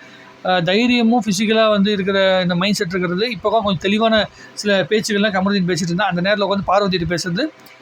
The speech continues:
சரியான விஷயம் இல்ல. கலங்குன, எப்படி சொல்றது, நல்லா இருக்கிற குட்டையை வந்து மறுபடியும் கலங்க வச்ச மாதிரி சூழ்நிலை ஆகி போயிடும்.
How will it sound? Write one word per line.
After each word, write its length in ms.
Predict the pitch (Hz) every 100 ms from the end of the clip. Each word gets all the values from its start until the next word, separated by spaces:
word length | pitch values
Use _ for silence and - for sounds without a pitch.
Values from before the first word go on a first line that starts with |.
| -
சரியான 380 | - 208 220 226
விஷயம் 240 | 170 190
இல்ல. 40 | 175
கலங்குன, 560 | 185 208 220 208 202 190
எப்படி 180 | 175 180
சொல்றது, 320 | 196 175 151 - - - - - - - - - - - -
நல்லா 260 | 190 214 247
இருக்கிற 240 | 233 214
குட்டையை 260 | 190 196 202
வந்து 200 | 202 220
மறுபடியும் 300 | 196 208 196
கலங்க 240 | 208 208
வச்ச 200 | 180 190
மாதிரி 260 | 185 190 185
சூழ்நிலை 320 | 190 185 170
ஆகி 140 | 180
போயிடும். 300 | 165 170 208